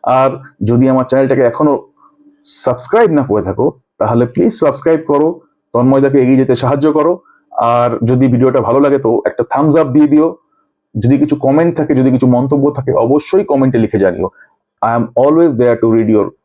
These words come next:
comment and respond। ওকে, এটা বলে ভিডিওটা শেষ করছি। দেখা হবে এরকমই একটা নতুন ভিডিওতে। ততদিন পর্যন্ত তোমরা ভালো থেকো, নিজেদের খেয়াল রেখো, আর নিজেদের গোলসগুলোকে, নিজেদের ড্রিমসগুলোকে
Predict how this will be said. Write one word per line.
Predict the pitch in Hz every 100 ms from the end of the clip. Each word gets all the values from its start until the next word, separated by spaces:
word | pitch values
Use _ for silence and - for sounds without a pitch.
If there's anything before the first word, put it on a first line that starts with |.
| _ _ 107
comment | 107 104 101 - -
and | 107 98
respond। | 95 - 92 87 - _ _ _ _ _ -
ওকে, | 113 143 175 - _ -
এটা | 107 139
বলে | 147 143
ভিডিওটা | 127 135 139 -
শেষ | - - 156 -
করছি। | 156 156 - 233 - - _ _ _ -
দেখা | 120 131 160
হবে | 170 165 175 196
এরকমই | 120 139 147 156
একটা | 147 156
নতুন | 127 123 131 208 170
ভিডিওতে। | 131 131 117 131 165 _ _ -
ততদিন | 127 131 139
পর্যন্ত | 139 139 135
তোমরা | 143 123 110
ভালো | - 127
থেকো, | 156 147 147
নিজেদের | 135 117 110
খেয়াল | - 127 135 143
রেখো, | 143 139 165 170 - _
আর | - 104 113 113 113 _ _ _ _ -
নিজেদের | 120 120 120 127 131 _ _ -
গোলসগুলোকে, | 110 131 190 170 131 123 104 107
নিজেদের | 113 123
ড্রিমসগুলোকে | 113 135 170 127 123 110 101